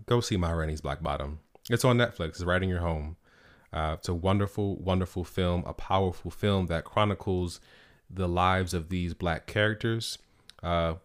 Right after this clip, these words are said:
someone said the universal stems from the specific. So these are a specific group of people who happen to be Black, but I believe that anyone, whether you're white, Black, whatever, you can relate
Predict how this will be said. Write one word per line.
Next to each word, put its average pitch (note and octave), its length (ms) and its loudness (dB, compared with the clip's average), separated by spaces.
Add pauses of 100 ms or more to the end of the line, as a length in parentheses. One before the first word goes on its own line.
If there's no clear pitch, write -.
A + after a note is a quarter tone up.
someone F#2+ 420 2
said F2 380 0
the F2 80 -4
universal F2 640 0
stems F2 460 -2
from F2 100 -6
the D#2 120 -2
specific. - 800 -6 (320)
So - 140 -4
these G2 240 0
are E2+ 120 2
a E2+ 40 0
specific A2 540 -4
group G2+ 160 -4
of E2+ 80 -12
people F#2 240 -4
who F2 140 -4
happen F#2+ 340 0
to - 80 -8
be E2 160 -6
Black, F#2 400 0 (140)
but A2 320 0 (380)
I F#2+ 120 0
believe F2+ 320 0
that E2 200 -2
anyone, D#2+ 540 0
whether E2 180 -2
you're D#2 140 -4
white, F#2+ 400 0
Black, F#2 520 -2 (340)
whatever, E2 520 0 (320)
you G2+ 220 0
can F2+ 640 0
relate E2+ 500 -2